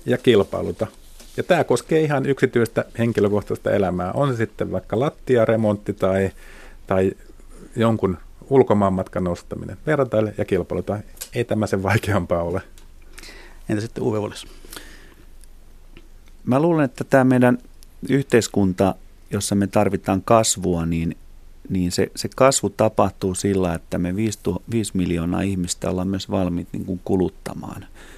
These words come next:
Speaker 3: Ja meillä on tietenkin ihmisiä, joilla, joilla talous on tosi tiukalla, mutta valtaosa ihmisistä niin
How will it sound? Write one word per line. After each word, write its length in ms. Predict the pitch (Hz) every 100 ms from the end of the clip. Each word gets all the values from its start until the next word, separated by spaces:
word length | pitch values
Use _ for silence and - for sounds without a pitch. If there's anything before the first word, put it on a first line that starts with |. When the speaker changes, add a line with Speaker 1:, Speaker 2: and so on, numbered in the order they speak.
| - -
Speaker 3:
Ja 60 | 95
meillä 240 | 113 117
on 120 | 123
tietenkin 420 | 127 117 110 117
ihmisiä, 400 | 120 110 98 -
joilla, 300 | 95 90 90 -
joilla 240 | 95 92 92
talous 380 | 104 95 90 87
on 100 | 90
tosi 300 | 98 - 92
tiukalla, 460 | - 123 - 98 92
mutta 420 | 95 - 104 98 -
valtaosa 580 | 143 127 98 92 92 98
ihmisistä 680 | 95 92 90 90 - 101 90
niin 280 | 90 90